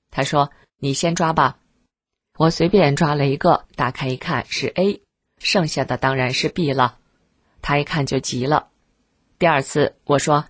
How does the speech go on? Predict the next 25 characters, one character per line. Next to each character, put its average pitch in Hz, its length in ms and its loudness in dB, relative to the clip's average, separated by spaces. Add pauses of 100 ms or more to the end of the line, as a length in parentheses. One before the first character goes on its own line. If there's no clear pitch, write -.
(220)
你 139 160 -4
先 180 220 0
抓 165 180 0
吧。 139 220 0 (720)
他 165 140 -2
紧 139 180 -2
张 151 160 0
地 143 80 -2
看 139 180 -4
了 131 80 0
半 135 200 -2
天， 165 300 0 (300)
忐 180 200 0
忑 214 120 2
不 226 120 0
安 247 160 0
地 151 80 0
拿 131 180 -2
起 127 240 -4
一 127 60 -2
个， 131 240 0
打 120 160 -4
开 135 180 -6
一 135 80 -2
看 135 320 -4